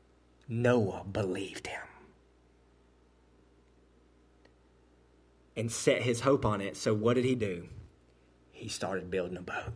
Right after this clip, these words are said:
If we believe God, we have to set our hope in it so that everyone else may be surprised, but we won't. 'Cause we were, we had our hope set on it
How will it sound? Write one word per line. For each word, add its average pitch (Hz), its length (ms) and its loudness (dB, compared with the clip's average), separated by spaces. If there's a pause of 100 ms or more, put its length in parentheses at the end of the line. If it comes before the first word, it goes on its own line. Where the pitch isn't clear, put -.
(2500)
If 120 220 4
we 131 100 6
believe 120 540 4
God, - 420 -6
we 120 80 0
have 117 200 2
to 104 100 -6
set - 260 -4
our 101 120 -4
hope 156 320 8
in 104 100 2
it 104 140 -6 (180)
so 233 480 10
that 151 460 8 (420)
everyone 294 560 12
else 240 260 10
may 175 140 12
be 156 140 12
surprised, 131 500 4
but 98 100 2
we 113 120 4
won't. 92 340 -2 (1700)
'Cause 113 200 2
we 110 120 2
were, 104 220 -2
we 113 140 2
had 110 180 2
our 90 120 -4
hope - 460 -2 (360)
set - 320 -4
on - 180 -12
it - 120 -20